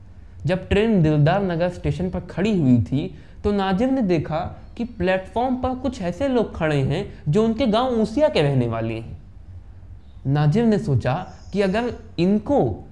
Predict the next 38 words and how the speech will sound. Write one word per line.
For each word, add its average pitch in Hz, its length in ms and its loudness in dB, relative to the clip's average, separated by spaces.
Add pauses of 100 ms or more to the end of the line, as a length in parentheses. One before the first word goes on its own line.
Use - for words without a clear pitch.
(140)
ये 151 120 6
बात 180 300 0
मालूम 143 320 4
चल 214 260 2
जाए 143 340 4 (520)
कि 160 60 4
नाजिर 147 320 6
जिंदा 135 400 6
हैं 160 320 -4 (220)
तो 175 80 4
ये 175 100 8
ज़रूर 156 680 2
उनके 180 240 2
घर 131 200 2
वालों 151 320 2
तक 160 200 -2
इस 135 100 -4
बात 127 260 2
को 180 60 -4
पहुंचा 135 360 2
देंगे, 104 340 -2 (440)
मगर 180 220 2
पुलिस 196 400 0
के 202 120 -2
सामने 170 680 -2 (120)
वो 175 100 4
उनसे 185 300 4
बात 135 360 4
कैसे 175 220 -2
करें। 151 260 -6 (1120)
आखिर 185 280 -4
में 214 120 0
नाजिर 156 320 2
को 147 140 2
एक 147 120 2
उपाय 117 280 0
सूझा। - 400 -4 (600)
उन्होंने 202 480 2